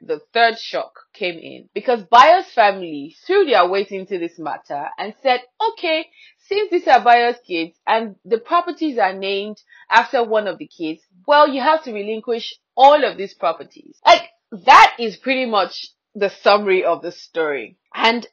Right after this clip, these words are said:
at this point, I can only imagine how distraught Sarah would be. I mean, you can't even begin to describe it, because she would have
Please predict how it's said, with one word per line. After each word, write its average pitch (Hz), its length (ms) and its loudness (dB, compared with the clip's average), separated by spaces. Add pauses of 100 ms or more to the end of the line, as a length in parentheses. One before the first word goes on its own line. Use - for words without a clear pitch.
at 247 200 -8
this 381 220 -2
point, 165 420 -4 (340)
I 294 80 -6
can 311 160 0
only 359 480 -2 (100)
imagine 196 800 -4
how 285 400 0 (180)
distraught 196 640 -8 (220)
Sarah 254 580 8
would 175 220 -12 (160)
be. 165 520 -14 (120)
I 285 100 0
mean, 294 340 -4 (300)
you 294 200 -4
can't 330 440 0
even 240 320 -8
begin 214 360 -10
to 185 120 -18
describe 165 600 -4
it, - 120 -18 (220)
because 392 240 -2
she 349 160 -2
would 330 140 -4
have 339 320 0